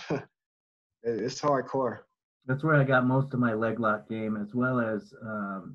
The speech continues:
Speaker 2: you know, my pressure point game. Um, and, you know, man, it was, it was awesome. Sambo is, is an intense freaking sport, man. And I'm so grateful to have had at least a few years of training, uh,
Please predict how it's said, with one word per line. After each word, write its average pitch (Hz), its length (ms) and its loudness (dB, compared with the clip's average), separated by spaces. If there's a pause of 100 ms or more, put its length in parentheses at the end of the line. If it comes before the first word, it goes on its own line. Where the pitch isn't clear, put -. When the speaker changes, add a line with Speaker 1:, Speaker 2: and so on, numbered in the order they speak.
Speaker 2:
you 104 80 -6
know, 101 120 -4
my 98 240 -2
pressure 151 280 2
point 151 360 -2
game. 151 420 0 (460)
Um, 107 580 -2 (400)
and, 117 480 -6 (160)
you 127 140 -8
know, 101 260 -6 (500)
man, 156 220 2
it 170 100 0
was, 160 180 0
it 147 80 -4
was 127 140 2
awesome. 120 480 2
Sambo 160 440 4
is, 107 320 -4
is 107 200 -6
an 107 140 -6
intense 113 800 -2
freaking 120 300 -6
sport, 117 440 -2
man. 104 460 -4
And 104 360 -6 (120)
I'm 135 260 6
so 135 200 4
grateful 123 500 0
to 120 160 -2
have 110 120 -4
had 113 280 -4
at 113 140 -12
least 120 380 2 (420)
a 120 40 -8
few 139 220 6
years 123 400 4
of - 160 -12
training, 120 420 0 (200)
uh, 110 240 -6